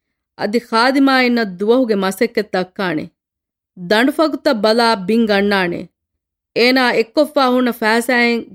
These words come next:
ಗಸ್ಸಿಂದ ದಂಡು ಹದ್ದಾಣೆ. ಏನಾಯಕಿ ಗ್ಯಾಗಾ ವರುಹುರಿ ಗದಫದ ಬುರ ಮಸೆಕ್ಕೆ ಕುರಾ ಅಂಹೆನಕೆ. ಏನಾ ವ್ಯಫಾರಿಕೊಂ ಏನ್ ಫෑದಾ ಹೋದಾಣೆ. ರೇಗಂಡುಗೆ ಗಿನೈರು ಏನಾಗೆ ಗೇಗೆ ಬತ್ತಿ ದಿಲ್ಲಿಫಾ ಹುಣ್ಣಾಣೆ.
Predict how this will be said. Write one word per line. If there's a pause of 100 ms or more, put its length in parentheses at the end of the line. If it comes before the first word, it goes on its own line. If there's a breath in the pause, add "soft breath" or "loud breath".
ಗಸ್ಸಿಂದ (300)
ದಂಡು
ಹದ್ದಾಣೆ. (520)
ಏನಾಯಕಿ
ಗ್ಯಾಗಾ
ವರುಹುರಿ (180)
ಗದಫದ
ಬುರ
ಮಸೆಕ್ಕೆ
ಕುರಾ
ಅಂಹೆನಕೆ. (720)
ಏನಾ
ವ್ಯಫಾರಿಕೊಂ
ಏನ್
ಫෑದಾ
ಹೋದಾಣೆ. (800)
ರೇಗಂಡುಗೆ
ಗಿನೈರು (140)
ಏನಾಗೆ
ಗೇಗೆ
ಬತ್ತಿ
ದಿಲ್ಲಿಫಾ
ಹುಣ್ಣಾಣೆ.